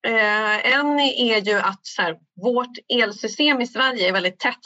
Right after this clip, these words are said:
sammanlänkat med det i Europa. Och i Europa så är det en tydlig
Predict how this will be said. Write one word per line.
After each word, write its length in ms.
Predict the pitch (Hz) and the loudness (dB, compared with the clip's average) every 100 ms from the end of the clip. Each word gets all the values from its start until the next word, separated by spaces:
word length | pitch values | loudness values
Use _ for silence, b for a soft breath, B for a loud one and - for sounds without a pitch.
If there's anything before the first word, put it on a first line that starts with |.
| - | -6
sammanlänkat 720 | 247 208 226 254 247 202 190 | -2 0 0 -2 -2 -4 -4
med 120 | 202 | -2
det 260 | 196 190 - | 0 0 -2
i 260 | 185 180 196 | -4 -2 0
Europa. 600 | 240 311 - 185 175 - | 0 -2 -4 -2 -2 -2
Och 160 | 208 196 - | -6 -6 -6
i 140 | 220 | 0
Europa 500 | 214 269 311 - 226 | 2 0 -2 -4 -4
så 140 | 202 202 | -2 -2
är 120 | 190 | 0
det 60 | 185 | 0
en 140 | 185 | -4
tydlig 640 | - 247 175 190 247 233 | -6 -6 -6 -2 -2 -2